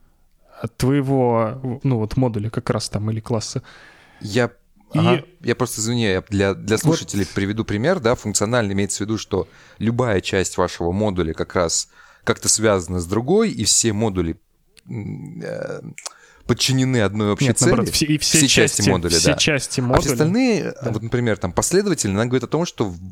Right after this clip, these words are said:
Speaker 2: значит, части модуля должны запускаться в такой-то последовательности. Коммуникационная означает, что вот части, ну, уже двух модулей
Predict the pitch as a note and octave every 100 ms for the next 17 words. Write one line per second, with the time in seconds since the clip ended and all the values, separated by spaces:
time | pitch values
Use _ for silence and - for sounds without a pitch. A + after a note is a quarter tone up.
0 | - - G2+ G#2 G2+ G2+ - - C3 -
1 | A2 A#2+ D3+ B2 F#2 G2+ F2+ C#3 A2 A2
2 | - A#2 - - G2+ G#2 G2+ - - G2
3 | F#2 F2+ - F#2+ - - - _ - -
4 | - A2 A2+ B2+ - B2+ C3+ E3+ D#3 A#2
5 | G2 - C3 A#2+ - G2 F#2+ _ - A2+
6 | A#2 - G#2 F2+ - _ _ _ - G2+
7 | F#2 F#2 - _ - G#2 A2+ B2+ A2+ A#2+
8 | B2 A2 F#2+ F2+